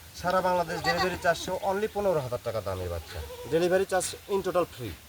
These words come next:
আর আরেকটা কথা আমি বলে দিই, যেগুলো বাচ্চা আমি দেখাবো, in total বাচ্চা যে অর্ডার করবি, বায়না দিবি, মানে কনফার্ম করবি, প্রত্যেকটা বাচ্চার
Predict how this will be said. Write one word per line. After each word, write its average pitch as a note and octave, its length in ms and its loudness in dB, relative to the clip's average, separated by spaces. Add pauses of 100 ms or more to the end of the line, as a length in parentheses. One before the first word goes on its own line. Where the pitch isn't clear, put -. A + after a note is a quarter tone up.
(800)
আর E3+ 140 4
আরেকটা G#3+ 320 8
কথা A#3 220 4
আমি A#3+ 80 4
বলে A3 140 8
দিই, G#3+ 100 2
যেগুলো G3+ 260 4
বাচ্চা G#3+ 340 2
আমি G#3 80 2
দেখাবো, E3+ 500 2 (100)
in B3+ 220 4 (120)
total A#3 240 8
বাচ্চা G#3+ 580 6
যে G3+ 100 6 (200)
অর্ডার G3+ 200 4 (120)
করবি, G3 280 0
বায়না F3+ 320 4
দিবি, E3+ 280 -2 (400)
মানে E3 180 -4
কনফার্ম G3 540 4
করবি, G3+ 240 0 (440)
প্রত্যেকটা A#3 400 2
বাচ্চার G#3 260 2